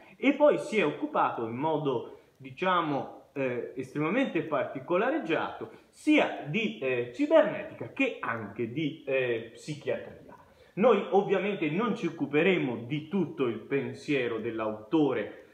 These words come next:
sarebbero necessarie diverse lezioni, ma ci siamo focalizzati su alcune questioni, alcuni concetti e alcune proposte di questo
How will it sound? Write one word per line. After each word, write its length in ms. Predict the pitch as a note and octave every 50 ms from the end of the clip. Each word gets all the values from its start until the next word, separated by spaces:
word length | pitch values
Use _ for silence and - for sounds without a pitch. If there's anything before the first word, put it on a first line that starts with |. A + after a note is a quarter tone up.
| - _ -
sarebbero 540 | C3+ B2+ C3 B2 A2+ A#2 A#2 A2+ A2+ A2
necessarie 800 | G#2+ G#2+ A2+ C3 B2+ - - F#3 - - D#3+ D3+ C3+ B2+ A#2+ A2
diverse 560 | A2+ C#3 D3+ E3+ A3+ - E3+ - - - C#3+ A#2+
lezioni, 520 | A2+ G#2+ G#2+ - - A#2 A2+ A2 A#2 D3+
ma 200 | G#3+ C#4+ D#4+ D#4
ci 80 | D#4+ D4+
siamo 400 | - - D4+ C4 A#3 A3 A3+ -
focalizzati 720 | C#4+ C#4 - C4+ C#4 D4+ - D4+ D4 D4 - - A#3+ G#3
su 300 | - - - C#4 C4+ C4
alcune 800 | B3 A#3+ A#3+ A#3+ A#3+ - - - B3+ A#3+ A#3+ A#3+ A#3 G#3 G#3+ -
questioni, 840 | - A3+ G#3+ A3 - - - G#3 G3 F3 D#3 C3+ C3+ C#3+ E3+ F#3+ -
alcuni 600 | E3+ D#3+ D#3 D#3 - - A3 G#3+ G3+ F3+ D3+ -
concetti 920 | - G#3+ B3 B3+ C4 - - - D#4 E4 D#4+ E4 - - - C#4+ C4+ C4 -
e 260 | G3+ A3+ A3+ G#3 - -
alcune 600 | G3 B3+ C4 A#3 - - A3 A3 G3+ G3 F3 -
proposte 880 | - - B3 B3+ G#3+ - - D#3+ C3+ A2+ G#2 G2+ - - A#2 A2+ G#2 G2+
di 160 | B2 B2+ B2
questo 800 | - C#3 A#2+ A#2 A2+ - - C3 A#2 A#2 G2+ - - - -